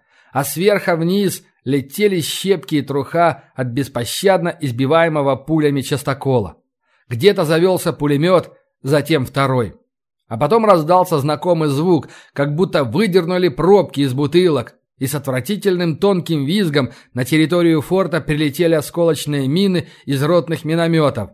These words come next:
заставив всех стоящих во дворе попрятаться. В ответ не стреляли ни такие же маленькие минометы, ни артиллерия крепости.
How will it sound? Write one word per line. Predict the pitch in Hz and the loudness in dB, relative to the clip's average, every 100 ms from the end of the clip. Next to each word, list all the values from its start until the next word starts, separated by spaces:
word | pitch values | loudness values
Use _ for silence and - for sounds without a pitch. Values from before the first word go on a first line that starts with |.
| _ _ - | _ _ -4
заставив | 135 135 170 151 151 135 | -2 -2 0 0 -2 -2
всех | 170 160 | -2 -2
стоящих | - 147 156 143 131 131 | 0 2 2 0 -6 -4
во | 127 | -2
дворе | 131 143 165 156 - - | 0 2 0 -2 -10 -6
попрятаться. | 131 143 151 127 113 - 90 _ _ _ _ - | -2 2 2 0 -10 -12 -16 _ _ _ _ 0
В | 151 | 0
ответ | 151 202 202 170 | 0 0 0 0
не | 180 | -4
стреляли | 180 185 175 180 165 | -2 0 2 2 0
ни | 165 | -2
такие | 170 143 170 175 | 0 -2 0 2
же | 147 | 2
маленькие | 139 175 190 180 165 165 | 0 0 0 -2 -2 -2
минометы, | 165 160 156 160 147 147 139 _ 139 | 0 -2 -2 -2 -2 -6 -8 _ -2
ни | 196 | 2
артиллерия | 196 - 165 170 175 170 | 2 2 2 2 4 2
крепости. | 147 156 151 143 113 - 85 | 2 2 2 0 -6 -10 -18